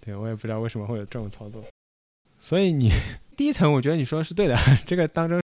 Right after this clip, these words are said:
就是有一个对立的，你不能把这个事情告诉老师，如果你把这个事情和盘托出哈。当时啊，在我爸的教育之下，我一度认为这样干也许也是对的吧，正义的。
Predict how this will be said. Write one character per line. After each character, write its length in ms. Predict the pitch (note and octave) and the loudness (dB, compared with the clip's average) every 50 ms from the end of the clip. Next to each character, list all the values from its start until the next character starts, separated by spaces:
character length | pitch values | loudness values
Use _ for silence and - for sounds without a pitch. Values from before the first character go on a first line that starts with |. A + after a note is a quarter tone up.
| _ - | _ 0
就 140 | - F#3 E3+ | 2 2 2
是 140 | - C#3+ | 4 2
有 100 | A#2+ G#2+ | 0 2
一 60 | G#2+ G#2+ | 2 0
个 100 | A#2+ A#2 | -2 -2
对 160 | - B2 A#2 | -2 -2 -2
立 120 | A2 A2 | -2 -2
的， 120 | G#2 G2 G2 | -4 -4 -4
你 100 | G#2+ G#2+ | -6 -6
不 120 | - C3 | -6 -6
能 100 | B2 A#2 | -6 -4
把 100 | A2+ G2+ | -4 -4
这 100 | G2+ G#2 | -4 -2
个 100 | G#2 G#2+ | -2 -4
事 60 | G2+ | -2
情 160 | - G#2+ G2 | -2 -2 -2
告 140 | G2 G#2+ G#2 | -2 -2 -4
诉 140 | G2+ - A2 | -6 -6 -8
老 100 | G2 A2+ | -8 -10
师， 220 | G#2+ - - G2+ | -10 -10 -10 -8
如 100 | G2+ A2 | -6 -4
果 120 | A#2+ B2 B2+ | -2 -2 -2
你 100 | C3 B2 | -2 -4
把 140 | A#2+ A2 G#2+ | -4 -4 -4
这 100 | A#2+ A#2 | -4 -4
个 60 | A2+ | -4
事 100 | - - | -4 -4
情 140 | B2 A2+ G#2 | -6 -4 -2
和 120 | B2 A#2+ | -2 -2
盘 180 | A#2+ B2+ A#2+ A#2 | 0 0 0 0
托 200 | - B2+ A#2+ A#2 | 2 2 0 0
出 260 | - B2+ A#2+ A#2 A#2+ | 0 -2 -2 -2 -4
哈。 300 | A#2 - - A2+ A#2 C3 - _ _ _ _ _ _ _ - | -6 -8 -8 -8 -8 -10 -12 _ _ _ _ _ _ _ 0
当 140 | A3 A#3+ C4+ | 2 2 2
时 180 | - - - C3+ | 2 0 -2 -2
啊， 120 | B2+ A#2 - - | -2 -4 -6 -8
在 120 | - G3+ F3+ | -4 -4 -2
我 80 | C3+ | -2
爸 180 | B2+ D#3+ E3 D3+ | 0 0 0 2
的 160 | C3+ B2 A#2 | 2 0 -2
教 260 | A#2 - A3 F3+ D3 C3+ | -4 -2 -2 -2 0 0
育 60 | A2+ | -2
之 120 | - A#2+ | -2 -4
下， 200 | - - B2 A2 | -4 -2 -4 -2
我 120 | G#2 G#2 G#2 | -2 -2 -2
一 80 | G#2 - | -2 -2
度 200 | - F3 D#3+ C#3 | -2 -2 -2 0
认 160 | C#3 B2+ A2 | -2 -2 -2
为 200 | G2+ F#2+ G2 G2+ - - _ - | -4 -4 -6 -8 -12 -16 _ -12
这 80 | - C#3 | -10 -8
样 100 | B2+ B2 | -8 -8
干 300 | - C3+ B2+ A2+ A#2 A#2 B2 - | -8 -10 -10 -10 -12 -14 -14 -12
也 180 | C3 A#2 A2 | -8 -8 -8
许 180 | A2+ - - B2 | -8 -8 -10 -12
也 100 | A2+ B2 | -12 -12
是 160 | C3 - B2 | -14 -14 -14
对 200 | A#2 - C#3 C3 | -14 -12 -10 -10
的 100 | A#2+ A2 | -10 -10
吧， 180 | G#2 G2+ - - _ | -12 -14 -16 -12 _
正 180 | - F#3 F3 D#3 | -2 -2 0 0
义 220 | D3 D#3 D3+ C3 | -2 -4 -6 -6
的。 100 | G2 A2 | -6 -6